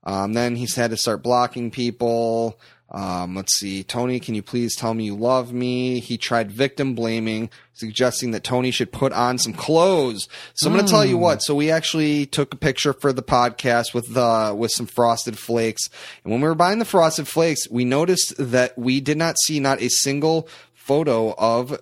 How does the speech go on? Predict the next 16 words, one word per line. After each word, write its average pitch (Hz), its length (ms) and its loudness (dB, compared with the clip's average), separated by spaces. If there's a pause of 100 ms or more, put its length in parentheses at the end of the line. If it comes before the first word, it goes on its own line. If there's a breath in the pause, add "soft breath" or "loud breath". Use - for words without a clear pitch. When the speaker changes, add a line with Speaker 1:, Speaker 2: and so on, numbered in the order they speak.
(120)
Speaker 1:
Tony 113 260 -4
the 123 80 -4
Tiger 143 540 0
on 110 280 0
the 131 60 -2
cereal 175 340 0
box 120 340 2
in 113 140 -4
which 113 180 -2
you 110 40 -12
could - 120 -8
see 120 120 0
his 113 160 -2
lower 107 220 -2
body. 98 340 -2
So 95 280 -4